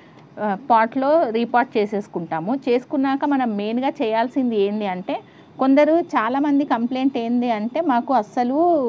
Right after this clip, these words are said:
రో-, ఫ్లవర్స్ రావట్లేదు" అని చెప్తారండి. ఫ్లవర్స్ ఎందుకు రావు అంటే, మనము తెచ్చి పెట్టుకున్నాక వాటిని అలాగే వదిలేయొద్దండి. మనం ఏం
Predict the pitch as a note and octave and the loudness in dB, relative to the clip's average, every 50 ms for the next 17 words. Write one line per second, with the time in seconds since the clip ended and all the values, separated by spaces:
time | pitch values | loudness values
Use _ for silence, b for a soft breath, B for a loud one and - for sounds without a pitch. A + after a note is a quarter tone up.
0 | G#3+ G3+ G3 G#3+ G3+ G3+ - - A#3+ A3 A3 A#3 B3 B3 - C4+ A3+ G#3 G#3 G#3 | 0 0 0 0 -2 -2 -2 2 2 4 4 4 2 2 2 0 2 4 4 2
1 | G#3+ G#3+ A3+ G3+ G3+ G3 F#3+ G3 G#3+ B3+ C4 A#3+ C#4+ C#4+ - - G3+ F3+ E3+ E3 | 2 0 0 2 2 2 2 2 2 2 2 0 0 -4 -2 0 0 2 2 2
2 | E3 F3 F3 F3 - G3+ - - A#3 A3 A3 B3+ D4 E4 - D#4 B3+ B3 C4 C4 | 0 -4 -4 -6 -8 -10 -2 2 2 4 4 4 2 0 0 0 0 0 -2 -2
3 | - B3 G#3+ G#3+ G#3 G#3 F#3+ F3 F#3+ - C4+ - - B B B B B B B | 0 0 2 2 2 0 0 -4 -6 -6 -8 -8 -8 B B B B B B B
4 | - A#3+ B3 C4 C4 C4+ D4 D4+ D4+ D4 - C#4 B3 B3 - - F4 E4+ C#4 B3 | 0 2 2 2 2 2 2 2 0 0 0 -2 -2 -2 -4 -4 0 0 0 -2
5 | - - D4 C#4+ C#4 C#4 B3+ A#3 A#3 C#4 D#4+ D4 B3+ A#3 A#3+ B3 C#4 C4 C#4 C#4+ | -2 -2 0 2 2 2 0 0 -2 -2 -2 0 0 0 0 0 2 2 2 2
6 | A#3+ A3 A3+ A3+ B3 B3+ D4 D#4+ C#4+ A#3+ G3 A3 A#3 A#3+ B3+ A#3+ A3 G3+ F3+ F3 | 2 0 0 0 0 2 2 2 2 2 0 0 0 2 4 4 2 2 2 0
7 | E3+ E3 D#3 E3+ - - G#3 A#3 B3+ B3 B3 A#3+ B3+ C#4 | 0 0 -2 -4 -4 -2 0 0 2 2 2 2 2 0